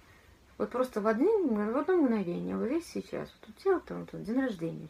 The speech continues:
вчера был, берешь и останавливаешь, и все. Стоп, паровозики. Дальше я с вами не поеду. Вы свои эти американские горки при себе оставьте где-нибудь. Все. Я дальше не еду с вами.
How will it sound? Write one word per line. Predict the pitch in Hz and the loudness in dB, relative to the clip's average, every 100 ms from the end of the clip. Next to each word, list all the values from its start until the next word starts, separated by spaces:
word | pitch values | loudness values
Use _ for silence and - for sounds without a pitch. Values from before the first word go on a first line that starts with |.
| - | -16
вчера | - - - | -14 -14 -12
был, | - | -12
берешь | - 196 381 427 | -10 0 0 0
и | 196 | -8
останавливаешь, | - 175 151 156 175 180 - | -10 -10 -8 -4 -4 -4 -8
и | |
все. | - - - - - - - - | -16 -18 -20 -20 -20 -20 -20 -20
Стоп, | - - 175 - | -20 -2 -2 -2
паровозики. | - 160 156 151 - - - _ _ _ | -8 -8 -6 -8 -10 -14 -20 _ _ _
Дальше | 214 254 339 320 | -2 0 0 2
я | 285 | 0
с | 262 | 0
вами | 262 277 277 | 0 4 4
не | 254 175 | 2 0
поеду. | 196 - 208 175 - 147 175 - - - - - - | -4 -4 -6 -6 -10 -14 -18 -20 -20 -20 -20 -20 0
Вы | 247 | 0
свои | 240 226 226 | 2 2 2
эти | 214 | 2
американские | 214 214 220 - 226 - 220 | 0 0 -2 -2 -4 -2 -6
горки | 214 339 370 - | 2 2 2 -8
при | - 226 | -8 -8
себе | - 190 160 | -8 -6 -8
оставьте | 156 - 330 - 190 | -10 -6 -6 -6 -14
где-нибудь. | 175 170 170 170 _ | -10 -10 -12 -16 _
Все. | - 208 202 - - - - | -12 -10 -10 -14 -20 -16 -4
Я | 294 | 0
дальше | 349 294 - 247 | 0 0 -4 -6
не | 240 | -2
еду | 220 220 202 | -2 -2 -4
с | - | -8
вами. | 202 | -10